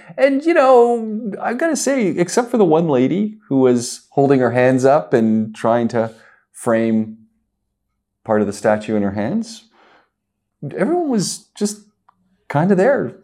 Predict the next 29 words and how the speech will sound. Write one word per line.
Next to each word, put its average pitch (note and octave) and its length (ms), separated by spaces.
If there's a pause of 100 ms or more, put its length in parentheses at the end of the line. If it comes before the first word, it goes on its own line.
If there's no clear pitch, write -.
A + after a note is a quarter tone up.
It E3+ 80
was, G3 280
it E3+ 80
was C#4 180
cool. B3+ 480 (320)
And E3 320
actually C4 300
what G#3 100
was, D3+ 180
I D#3+ 180
thought G3+ 260
was A#2+ 180
really A#2 260
neat G#2 240
is G#2+ 200
there A#2+ 200
are A2+ 60
then C3 240
a, A2+ 300
a G#2+ 80
number A#2+ 360
of G#2 100
statues. A2+ 800
So A#2+ 60
you're A2+ 180
looking E3+ 360
at A2+ 160
the F#2+ 60
David, F#2+ 480